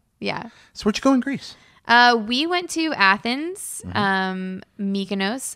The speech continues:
Speaker 1: Santorini, and Crete.
Speaker 2: Ooh, and what's the appeal of Greece for you? Uh, uh, first, culturally, with, with your family being from there, what does that mean to you?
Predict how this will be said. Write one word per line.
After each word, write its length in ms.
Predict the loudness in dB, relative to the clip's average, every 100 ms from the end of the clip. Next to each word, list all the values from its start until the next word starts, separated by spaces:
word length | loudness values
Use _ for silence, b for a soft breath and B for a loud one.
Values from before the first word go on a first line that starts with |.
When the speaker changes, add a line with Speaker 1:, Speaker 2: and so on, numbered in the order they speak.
| -12
Speaker 1:
Santorini, 1080 | -8 -6 -6 -6 -6 -4 -4 -4 -4 -8 -10 _ -6
and 600 | -4 -2 -2 -4 -6 -10 -14 -14
Crete. 560 | -10 -10 -10 _ -20 -20 -20
Speaker 2:
Ooh, 440 | -12 -8 -8 -10 -8
and 160 | -2 0
what's 200 | 0 -2
the 160 | -4
appeal 580 | -6 -6 -6 0 0 -2 B B B B B
of 180 | -6 -2
Greece 260 | 0 0 -2
for 140 | -4
you? 300 | -2 0 0
Uh, 40 | -2
uh, 300 | -2 -4 -6
first, 440 | 0 0 0 -8
culturally, 560 | -2 -2 0 0 0 0
with, 200 | -4 -6
with 180 | -6 -6
your 60 |
family 320 | -2 0 0 0
being 200 | -4 -4
from 200 | -4 -2
there, 160 | -2
what 200 | -2 -2
does 140 | -4 -4
that 140 | -4
mean 200 | -4 -4
to 60 | -8
you? 120 | -16